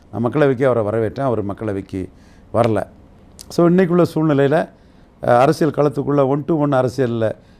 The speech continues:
அ, இந்த அரசியல், பைப்போலர் அரசியல் வந்து, அ, போய் one to one அரசியல் வந்தா விஜய்க்கு ஒரு ரோல் வரலாம். அப்போ பைப்போலர் போலர் அரசியலை உடைக்கணும்னா சீமான் தான் பைப்போலரை உடைக்கிறதுக்கு நிற்கிறாரு. So, சீமானுக்கு மைக் சின்னத்தை ஆதரவுக்கும் கொடுக்கும் மூலம்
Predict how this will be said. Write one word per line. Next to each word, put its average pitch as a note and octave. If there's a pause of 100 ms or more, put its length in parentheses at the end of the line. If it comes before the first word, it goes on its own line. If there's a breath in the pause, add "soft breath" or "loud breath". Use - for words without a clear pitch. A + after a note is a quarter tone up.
(200 soft breath)
அ, A2+
இந்த A#2
அரசியல், A#2+
பைப்போலர் D3+
அரசியல் A2+
வந்து, A2 (480 soft breath)
அ, G#2
போய் E3
one C3+
to E3
one D3
அரசியல் A#2
வந்தா A2
விஜய்க்கு B2
ஒரு G#2
ரோல் A2
வரலாம். F#2+ (640 soft breath)
அப்போ D3
பைப்போலர் F3
போலர் D3
அரசியலை C3 (280 loud breath)
உடைக்கணும்னா C#3
சீமான் D#3+
தான் D#3
பைப்போலரை B2+
உடைக்கிறதுக்கு G#2+
நிற்கிறாரு. F#2 (320 soft breath)
So, E3+
சீமானுக்கு E3 (280 soft breath)
மைக் F3+
சின்னத்தை E3
ஆதரவுக்கும் C#3
கொடுக்கும் A2
மூலம் D#3